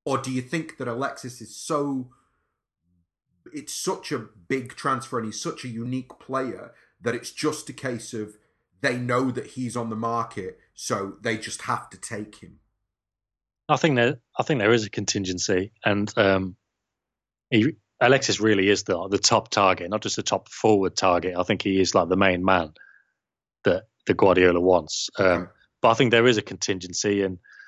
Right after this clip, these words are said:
Speaker 2: um, I, I know you've mentioned Mbappe, and when I did my tweet yesterday about the list as I knew it, there was Mbappe in brackets and with a question mark, which I thought was significant to show that I'm not sure, but apparently a load of United fans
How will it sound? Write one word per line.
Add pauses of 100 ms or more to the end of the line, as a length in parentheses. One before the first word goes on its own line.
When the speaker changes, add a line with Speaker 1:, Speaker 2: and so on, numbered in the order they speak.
(220)
Speaker 2:
um, (1040)
I,
I
know
you've
mentioned (120)
Mbappe,
and (1400)
when
I
did
my
tweet
yesterday
about
the
list
as
I
knew
it, (240)
there
was
Mbappe
in
brackets
and
with
a
question
mark,
which
I
thought
was (420)
significant
to
show
that
I'm
not
sure,
but
apparently
a
load
of
United
fans